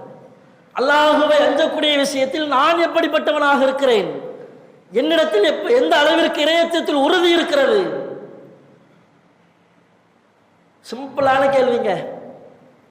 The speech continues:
அல்லாஹ் கடமையாக்கி இருக்கக்கூடிய வணக்க வழிபாட்டுல பிரதான வணக்க வழிபாடு என்ன? தொழுகை. தொழுகையை குறித்து எதுவும் பேசணுமா? பல ஜும்மாக்களில், பல பயான்களில், பல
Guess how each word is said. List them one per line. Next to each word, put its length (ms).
அல்லாஹ் 720
கடமையாக்கி 760
இருக்கக்கூடிய 640
வணக்க 340
வழிபாட்டுல 760
பிரதான 540
வணக்க 340
வழிபாடு 400
என்ன? 280
தொழுகை. 420
தொழுகையை 500
குறித்து 280
எதுவும் 240
பேசணுமா? 840
பல 220
ஜும்மாக்களில், 800
பல 200
பயான்களில், 800
பல 320